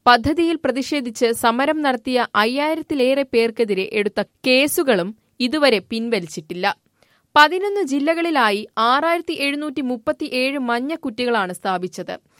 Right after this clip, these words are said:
അതിനെതിരെ സമരം നടത്തിയവരുടെ പേരിൽ ഇരുപത്തി അൻപതിലേറെ കേസുകൾ രജിസ്റ്റർ ചെയ്തു. കേസുകൾ പിൻവലിച്ചാൽ ജനങ്ങൾക്ക് ആശ്വാസമാകുമെന്ന് ഹൈക്കോടതി വാക്കാൽ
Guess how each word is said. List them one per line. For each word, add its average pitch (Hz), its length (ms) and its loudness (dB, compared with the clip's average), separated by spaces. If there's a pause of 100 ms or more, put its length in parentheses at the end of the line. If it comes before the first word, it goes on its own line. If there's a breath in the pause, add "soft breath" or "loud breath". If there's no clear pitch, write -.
(320 soft breath)
അതിനെതിരെ 233 680 0
സമരം 254 480 0
നടത്തിയവരുടെ 269 640 -2
പേരിൽ 196 420 -2 (160 soft breath)
ഇരുപത്തി 311 480 2
അൻപതിലേറെ 277 640 2
കേസുകൾ 247 540 2
രജിസ്റ്റർ 208 500 -2
ചെയ്തു. 180 360 -2 (460)
കേസുകൾ 269 440 6
പിൻവലിച്ചാൽ 285 720 -2
ജനങ്ങൾക്ക് 254 580 -2 (120)
ആശ്വാസമാകുമെന്ന് 247 1200 -2 (320 soft breath)
ഹൈക്കോടതി 294 600 2 (140)
വാക്കാൽ 254 540 2